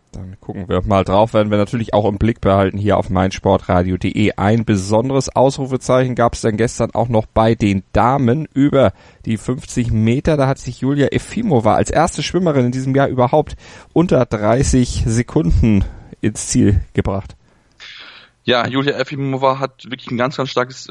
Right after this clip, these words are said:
Speaker 2: Rennen gezeigt, neunundzwanzig dreiundneunzig, und hat damit die U-S-Amerikanerin Molly Hennis hinter sich gelassen. Allgemein war es wirklich auch ein Wettkampf von Julia Efimova, die auch über hundert Metern ein sehr, sehr starkes Rennen gehabt hatte, hatte dort in eins fünf, eins null fünf achtundsiebenzig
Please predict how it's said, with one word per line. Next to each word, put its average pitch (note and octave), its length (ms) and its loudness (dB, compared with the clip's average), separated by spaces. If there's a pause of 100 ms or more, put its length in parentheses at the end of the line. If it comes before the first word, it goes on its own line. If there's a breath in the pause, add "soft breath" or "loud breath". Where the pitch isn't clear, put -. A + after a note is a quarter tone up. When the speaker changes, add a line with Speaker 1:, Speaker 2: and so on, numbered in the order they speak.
(100)
Speaker 2:
Rennen B2+ 160 -2
gezeigt, B2 400 -4
neunundzwanzig B2 760 -2
dreiundneunzig, B2 920 -2
und B2 100 -10
hat A#2 160 -4
damit A2 280 0
die G#2 100 -2
U-S-Amerikanerin G#2+ 840 0
Molly A2 220 2
Hennis B2 400 -2 (320 loud breath)
hinter C3+ 260 0
sich B2 160 -10
gelassen. A#2+ 460 -2
Allgemein A#2 440 -2
war A2+ 100 -2
es - 140 -8
wirklich - 200 -14
auch - 120 -12
ein A2 140 -2
Wettkampf A2+ 380 -4
von A2+ 160 -4
Julia A2+ 260 -4
Efimova, A2 560 0 (380 loud breath)
die A#2 100 -2
auch B2 160 2
über A#2 160 -4
hundert C3+ 240 -2
Metern C3 380 0
ein G2+ 60 -4
sehr, G2+ 240 -2
sehr G#2+ 100 2
starkes G#2+ 440 -4
Rennen G#2 200 -2
gehabt G#2 320 -4
hatte, A#2 260 -4
hatte A2+ 180 -6
dort G#2+ 200 -2
in G#2+ 100 -8
eins A2+ 240 -4
fünf, C3+ 220 -8 (100)
eins A#2+ 220 -2
null A#2+ 80 -4
fünf B2 220 -4
achtundsiebenzig - 760 -8